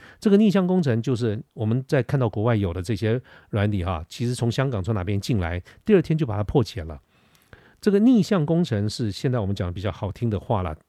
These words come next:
那讲比较白话，简单讲就是抄袭嘛，就是仿冒嘛，啊，就是倒得回来，啊，看它是怎么做的，我们就一样画葫芦做出来。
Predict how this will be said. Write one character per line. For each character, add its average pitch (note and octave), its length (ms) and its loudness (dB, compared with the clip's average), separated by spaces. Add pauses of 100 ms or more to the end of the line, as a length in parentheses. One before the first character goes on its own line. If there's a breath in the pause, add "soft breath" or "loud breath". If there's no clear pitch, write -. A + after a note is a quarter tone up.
(120)
那 B2 200 0 (220)
讲 G2+ 180 -4
比 G2 140 -4
较 B2 160 0 (400 loud breath)
白 G2+ 160 0
话， A#2+ 160 2
简 G2 160 -4
单 A#2 140 2
讲 E2 180 -6
就 A2+ 160 -4
是 G2+ 140 -8
抄 G#2+ 240 0
袭 - 260 -6
嘛， D#2+ 160 -6
就 A2+ 140 -6
是 G#2 80 -4
仿 D#2 200 -6
冒 F#2 200 0
嘛， C#2 100 -12 (320 loud breath)
啊， F#2+ 160 -2
就 - 160 -6
是 G#2 160 -8
倒 D#3 160 0
得 G2 80 -4
回 F2+ 220 -6
来， E2+ 200 -6 (420 soft breath)
啊， G2+ 120 -6
看 C#3+ 180 -6
它 C3 80 0
是 C3+ 80 -2
怎 A#2 140 -6
么 F2 80 -6
做 A2+ 160 0
的， F#2+ 80 -2
我 - 20 -4
们 F2 80 -6
就 A2+ 120 -2
一 A#2 100 -4
样 A2 160 0
画 A2 120 0
葫 F2+ 160 -6
芦 F#2 60 -6
做 F#2+ 200 -4
出 - 160 -6
来。 D#2 180 -8